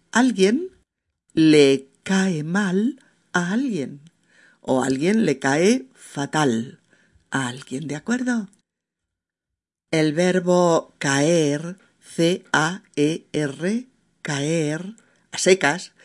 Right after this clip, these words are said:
significa que algo o alguien, eh, se desplaza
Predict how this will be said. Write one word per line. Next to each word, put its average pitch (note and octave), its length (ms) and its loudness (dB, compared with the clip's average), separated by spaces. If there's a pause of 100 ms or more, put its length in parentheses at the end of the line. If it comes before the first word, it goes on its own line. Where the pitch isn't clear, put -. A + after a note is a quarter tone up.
(220)
significa A#3+ 800 2
que E3+ 180 0
algo G#3 600 2
o G3+ 160 -2
alguien, G#3 600 2 (920)
eh, D#3 400 2
se G#3 240 4
desplaza F#3 880 0